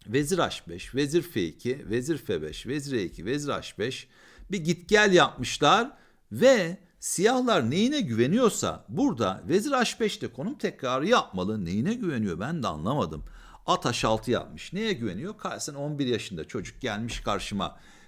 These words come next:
Taş feda etmiş. Ben bunu bırakmam." diye düşünüyor ama pişman olacak. At H altıya, kale F bir, vezir H beş, "Hadi gelelim." diyor. Yine git gel, git gel.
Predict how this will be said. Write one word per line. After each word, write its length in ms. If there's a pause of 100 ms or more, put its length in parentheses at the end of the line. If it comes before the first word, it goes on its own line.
(120)
Taş 240
feda 380
etmiş. 400
Ben 220
bunu 200
bırakmam." 540
diye 200
düşünüyor 460
ama 640 (340)
pişman 460
olacak. 520 (240)
At 160
H 220
altıya, 380
kale 240
F 240
bir, 180 (380)
vezir 240
H 240
beş, 200
"Hadi 220
gelelim." 400
diyor. 300 (340)
Yine 220
git 320
gel, 320
git 240
gel. 320